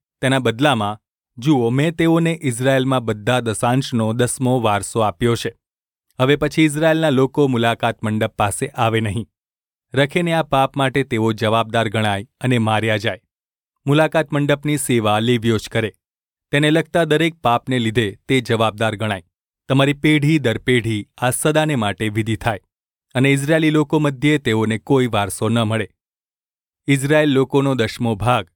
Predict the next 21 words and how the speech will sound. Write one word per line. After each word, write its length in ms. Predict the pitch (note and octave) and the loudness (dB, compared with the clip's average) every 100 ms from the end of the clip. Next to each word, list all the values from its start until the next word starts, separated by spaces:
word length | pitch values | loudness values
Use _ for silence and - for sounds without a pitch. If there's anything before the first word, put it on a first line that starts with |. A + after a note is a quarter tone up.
| _ _ - | _ _ -2
યહોવાને 540 | C#3+ D3 D#3+ D3+ D3 | 0 4 2 2 0
અર્પણ 400 | D3 A#2+ - A2+ | -2 -6 -2 -4
કરવો, 400 | G#2+ A#2 G#2+ F#2+ _ _ _ _ - | -2 -4 -2 -6 _ _ _ _ 0
તે 140 | D3+ | 2
મેં 160 | D#3 D#3+ | 2 2
લેવીઓને 500 | B2 B2+ C3+ C#3 C#3 | 2 2 2 2 0
વારસા 480 | A2 G#2+ A2 - A#2 | 0 0 0 -2 -2
તરીકે 440 | - G#2+ G2+ A2+ | -2 -4 -2 -2
આપ્યો 320 | G2+ - A#2 | 0 0 0
છે. 200 | A2+ G#2+ - _ _ _ _ | 0 -6 -12 _ _ _ _
તેથી 240 | C#3 C#3 D#3 | -2 2 2
મેં 220 | D3 D3 | 2 0
તેઓને 320 | D3+ C#3 C#3 | 2 2 0
કહ્યું, 440 | C3+ A2+ B2+ G2+ - _ _ _ - | 0 0 0 -2 -8 _ _ _ 0
"તેઓને 300 | C3+ C#3 C#3+ | 2 4 2
ઇઝરાયેલી 400 | C#3+ C#3 D3 D3 | 0 2 2 2
મધ્યે 440 | B2 A2 A2+ A2+ | 0 0 0 0
કંઈ 260 | G#2 B2+ C3 | 0 0 2
વારસો 480 | A2 G2+ G2 A2 G#2 | 0 -2 -2 -4 -2
નહીં 240 | G#2 A#2 | 0 0
મળે." 260 | A2 G#2 | 0 -2